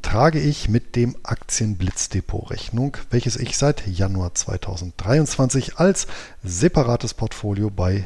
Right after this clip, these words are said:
eToro führe. Über die Hintergründe habe ich ausführlich im letzten Halbjahresbericht informiert. Im Gegensatz zum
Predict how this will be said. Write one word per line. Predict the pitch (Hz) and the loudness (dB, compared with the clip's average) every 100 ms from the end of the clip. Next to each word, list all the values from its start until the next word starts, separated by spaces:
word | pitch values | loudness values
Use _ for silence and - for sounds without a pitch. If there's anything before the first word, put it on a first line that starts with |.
| - - | -6 -6
eToro | 131 - - 95 - | -6 -4 0 0 -2
führe. | - - - - - - - | -10 -10 -10 -12 -16 -18 -6
Über | 98 98 | 0 2
die | 92 | 4
Hintergründe | 185 160 - 120 131 160 131 - | 6 6 4 0 4 4 2 0
habe | 180 190 | 0 0
ich | - - | -4 -2
ausführlich | 113 - 110 110 - - | -2 0 0 0 0 0
im | 196 151 | 0 0
letzten | 107 90 101 - - 95 | 2 2 2 0 -2 0
Halbjahresbericht | 92 - 98 92 - 104 95 - - - | -2 -2 -2 -2 -4 -2 -2 -4 -12 -10
informiert. | 95 80 - 120 98 - - - - - - - - - - | -6 -6 -2 -2 -2 -4 -10 -12 -16 -20 -20 -20 -20 -18 -6
Im | 98 | 2
Gegensatz | 139 196 110 90 - | 6 6 4 0 0
zum | - 92 | 0 -2